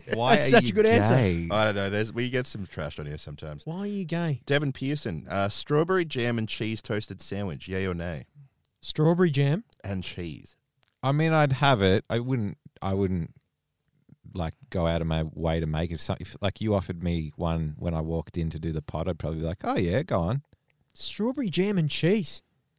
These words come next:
Speaker 1: Yeah, I can't.
Speaker 3: Fuck off.
Speaker 1: I can't see that working.
Speaker 3: Get outta here.
Speaker 1: Although we were talking the other week about, like, you know, sweet and savory.
Speaker 3: Yeah.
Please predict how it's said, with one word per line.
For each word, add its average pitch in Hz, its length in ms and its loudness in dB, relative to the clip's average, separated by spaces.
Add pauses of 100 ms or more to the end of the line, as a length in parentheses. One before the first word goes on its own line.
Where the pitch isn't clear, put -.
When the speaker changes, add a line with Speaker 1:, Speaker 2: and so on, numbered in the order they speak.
(200)
Speaker 1:
Yeah, 90 240 -6
I - 20 -6
can't. 131 220 -2
Speaker 3:
Fuck - 320 2
off. 131 260 -2
Speaker 1:
I 143 60 -4
can't 78 260 -6
see - 80 -12
that 69 160 -8
working. 65 240 -10
Speaker 3:
Get 247 160 4
outta 180 240 8
here. 175 480 4 (100)
Speaker 1:
Although 190 200 2
we 220 100 0
were 254 60 0
talking 220 300 0
the 175 60 -2
other 185 140 2
week 117 200 2
about, 110 260 0
like, 104 160 -2 (240)
you 110 80 -2
know, 85 100 -2
sweet - 320 -6
and 87 80 -10
savory. 90 440 -6 (360)
Speaker 3:
Yeah. 147 360 4